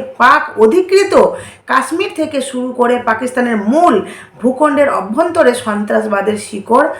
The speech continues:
সম্পূর্ণরূপে নির্ভুল করার লক্ষ্য নিয়েই ভারতের এই অভিযান পরিচালিত হচ্ছে, বুঝতে পারছেন? আর ভারতের অপারেশন সিঁদুরের পর থেকেই পাকিস্তান যে প্রচণ্ড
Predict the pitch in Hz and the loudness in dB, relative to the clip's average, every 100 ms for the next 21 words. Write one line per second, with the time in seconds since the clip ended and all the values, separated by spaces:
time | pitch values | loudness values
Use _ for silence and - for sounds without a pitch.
0 | - - - - 311 359 370 403 392 381 | -16 -18 -10 0 0 0 0 0 2 2
1 | 311 262 269 254 254 - - 208 294 247 | 0 2 4 4 4 -4 -4 -2 0 -2
2 | 302 349 349 226 226 220 208 208 - 233 | -2 -2 0 2 2 2 0 -4 -6 0
3 | 247 220 220 302 254 185 - - - - | 0 2 4 4 4 2 -8 -20 -20 -6
4 | 196 247 240 202 233 - - - 208 269 | -2 -2 -2 -2 -2 -4 -16 -4 2 2
5 | 240 180 190 208 220 214 190 202 202 185 | 2 0 0 0 -2 -2 -4 -4 -4 -6
6 | 185 196 262 - - - 190 185 - 185 | -4 -2 -2 -2 -12 -14 -14 -12 -12 -10
7 | 180 180 - _ _ _ _ - 247 381 | -12 -14 -20 _ _ _ _ -14 -4 -2
8 | 403 330 185 - - - - - - - | 0 0 0 -4 -18 -20 -20 -20 -20 -20
9 | - 262 277 254 - - - - 247 320 | -4 4 4 4 -2 -10 -12 0 2 2
10 | 359 349 226 277 311 320 339 - 285 277 | 2 0 2 2 2 0 -6 -6 -6 -2
11 | 370 359 330 - 285 294 - 269 311 302 | -2 0 -2 -2 0 0 0 -2 0 2
12 | 214 - - 214 220 269 285 269 247 262 | 0 -4 -10 -8 -8 -6 -4 -2 0 -2
13 | - - - 269 - 359 370 370 | -4 -18 -10 -8 -6 -2 -2 0